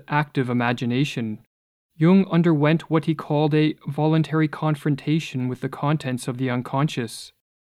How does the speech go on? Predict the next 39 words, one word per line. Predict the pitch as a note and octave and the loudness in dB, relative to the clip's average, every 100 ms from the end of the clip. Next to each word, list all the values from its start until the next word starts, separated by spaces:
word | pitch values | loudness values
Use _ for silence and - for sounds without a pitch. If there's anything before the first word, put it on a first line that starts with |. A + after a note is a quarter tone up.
| _ - | _ -2
And | C#3+ | 2
as | C3 C3 | 2 0
he | C3 | -6
wrote, | A#2+ C3+ C#3 - _ _ _ _ _ _ _ - | -2 0 0 -4 _ _ _ _ _ _ _ -2
"I | D#3 | 2
was | D#3 | 2
sitting | - E3+ D#3+ | 0 2 4
at | D#3 | 2
my | D#3 | 0
desk, | D3 C3+ C3+ - - - _ - | 0 -2 -4 -6 -16 -20 _ -20
thinking | - E3 E3+ D#3+ | -2 -2 2 4
over | D3 D3 | 4 4
my | C#3+ C#3 | 2 2
fears. | - E3 D3+ B2 B2 - _ _ _ _ _ | -2 0 0 0 -8 -14 _ _ _ _ _
Then | D#3+ | 0
I | D3+ | 2
let | D3 D3+ | 2 2
myself | D#3 D3 D#3 C#3+ C#3+ | 0 0 -2 -2 -2
drop. | D3 C#3+ C3 - _ _ _ _ _ _ _ | 0 0 0 -10 _ _ _ _ _ _ _
Suddenly, | - - E3+ D3+ B2 A#2 - _ - | -6 2 6 6 4 -2 -8 _ -4
it | D#3 | -2
was | D#3 D#3+ | 2 4
as | E3 D3 | 2 2
though | D3+ D#3 | 2 4
the | D#3 | 2
ground | C#3+ C#3+ C#3+ D#3+ D3 | 0 0 2 4 4
literally | C#3 D3+ D#3 D#3 D#3 | 2 2 4 4 2
gave | C#3 C#3+ D3 | 2 2 2
way | B2 C3+ C#3+ | 0 0 0
at | C3+ | 0
my | C#3 | -4
feet, | C3 - E3 C3+ - _ _ _ _ _ | -4 -4 -2 -2 -8 _ _ _ _ _
and | D3+ | 0
I | C#3+ | 0
plunged | C#3+ D#3 D3 D3+ C#3 - | 0 0 4 2 0 -2
down | D3 D3+ C3 B2 | 0 2 2 0
into | B2+ C3 | -4 -4
dark | B2+ C3 C3+ C3 | -2 -2 -2 -4
depths." | C#3 C3+ C3+ - - | -4 -4 -6 -16 -18